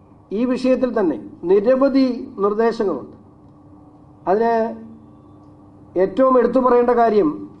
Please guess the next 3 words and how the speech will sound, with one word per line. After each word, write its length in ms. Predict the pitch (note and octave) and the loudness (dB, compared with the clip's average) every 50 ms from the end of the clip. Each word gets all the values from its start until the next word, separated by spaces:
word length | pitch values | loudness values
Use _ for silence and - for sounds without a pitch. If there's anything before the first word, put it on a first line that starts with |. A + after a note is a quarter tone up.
| - - - - - - - - - - - - - - - - - - - - - - - - - - - - - - - - - - - - - - - - - - - - - - - - - - - - - - | -20 -20 -20 -20 -20 -20 -20 -20 -20 -20 -20 -20 -20 -20 -20 -20 -20 -20 -20 -20 -20 -20 -20 -20 -20 -20 -20 -20 -20 -20 -20 -20 -20 -20 -20 -20 -20 -20 -20 -20 -20 -20 -20 -20 -20 -20 -20 -20 -20 -20 -20 -12 -4 0
സർക്കാർ 500 | G3 F#3 F#3 F#3 - - B3 B3 B3+ C4 C4+ C4 B3 B3 B3 - - - - - - - - - - - - - - - - - - - - - - E3+ | 0 0 0 -2 0 0 2 2 4 4 4 4 2 2 0 -2 -8 -16 -20 -20 -20 -20 -20 -20 -20 -20 -20 -20 -20 -20 -20 -20 -20 -20 -14 -2 0 2
ഈ 40 | G3 G#3+ F#3+ F#3 F3+ D#3 - - F3+ F3 | 2 2 0 -4 -6 -8 -10 -10 -8 -4
നമ്മുടെ 260 | E3+ E3 F3 F3 E3 | -2 0 2 2 2